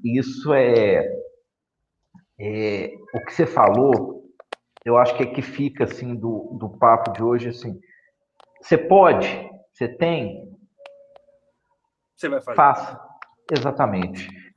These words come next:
Speaker 2: É.
Speaker 1: Sabe? Então, é, é, é, isso foi o, o, o que ficou pra mim, assim, muito forte aí de, desse papo foda que a gente teve com você hoje, sabe? Tipo assim,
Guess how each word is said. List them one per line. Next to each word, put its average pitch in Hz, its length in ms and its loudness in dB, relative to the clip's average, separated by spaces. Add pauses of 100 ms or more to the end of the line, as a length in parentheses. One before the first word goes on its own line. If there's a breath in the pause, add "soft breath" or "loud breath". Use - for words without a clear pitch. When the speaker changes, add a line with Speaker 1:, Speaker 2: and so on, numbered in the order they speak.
(100)
Speaker 2:
É. - 180 -18
Speaker 1:
Sabe? 113 380 4
Então, 120 600 0
é, 120 40 -8
é, 123 440 -4
é, 131 420 -4
isso 143 280 -10
foi 165 140 4
o, 165 160 2
o, 156 680 0
o 107 80 -6
que 151 120 -4
ficou 165 420 2
pra 147 200 6
mim, 139 140 0
assim, 135 240 -4
muito 147 280 -8 (100)
forte 120 420 0
aí 107 140 -6 (400 loud breath)
de, 117 180 2
desse 120 420 0
papo - 400 4 (120)
foda 139 320 6
que - 120 -4
a - 20 -2
gente 101 260 -10
teve 110 240 -6
com 95 140 -10
você - 180 -6
hoje, 113 300 -2
sabe? 120 280 4
Tipo - 160 -8
assim, 110 220 -8